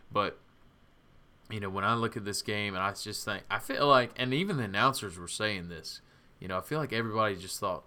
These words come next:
okay, even, even when we were only up, I think it was a sixteen, yeah, sixteen to ten,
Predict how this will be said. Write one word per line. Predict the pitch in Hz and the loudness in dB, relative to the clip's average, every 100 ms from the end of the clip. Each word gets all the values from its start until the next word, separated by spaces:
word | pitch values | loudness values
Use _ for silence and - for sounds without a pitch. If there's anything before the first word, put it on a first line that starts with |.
| - | -10
okay, | 110 110 98 85 - | -8 -4 -4 -4 -4
even, | 127 156 165 165 | 0 2 2 0
even | 185 190 156 | 4 4 4
when | 147 | 2
we | 135 127 | 2 2
were | 117 104 - | 2 0 -2
only | 110 117 110 | -4 -2 0
up, | 107 101 - | 0 -2 -4
I | 98 | -8
think | 104 101 | -6 -8
it | 92 | -8
was | 87 | -8
a | 90 87 87 - - - - | -8 -8 -10 -18 -18 -8 -4
sixteen, | - 127 - 123 | -2 -2 0 0
yeah, | 104 85 | 0 -4
sixteen | - 131 - 123 107 | -2 -2 -2 -6 -6
to | |
ten, | 80 - 110 87 | -8 -6 -4 -6